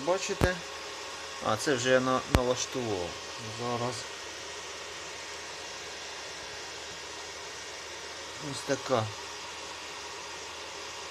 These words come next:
Хотів сказати кардіограма. Ну да, оце така кардіограма. Але зараз покажу, яка вона є кардіограма.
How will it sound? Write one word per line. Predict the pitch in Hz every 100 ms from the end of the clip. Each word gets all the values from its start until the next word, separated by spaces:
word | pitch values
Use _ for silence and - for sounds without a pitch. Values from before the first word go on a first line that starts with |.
| -
Хотів | 131 131
сказати | 113 147 123 -
кардіограма. | 131 120 143 147 185 185 165 147 147 - -
Ну | 170 135
да, |
оце | 117 117 147
така | 135 131 113
кардіограма. | 123 117 143 156 180 170 151 139 - - - - - - - - 123
Але | 143 151
зараз | 135 143 139 131 -
покажу, | 120 127 120 131 135 - - - - -
яка | 123 117 131
вона | 123 123 123 120 - 135
є | 127 110
кардіограма. | 107 101 110 110 101 92 90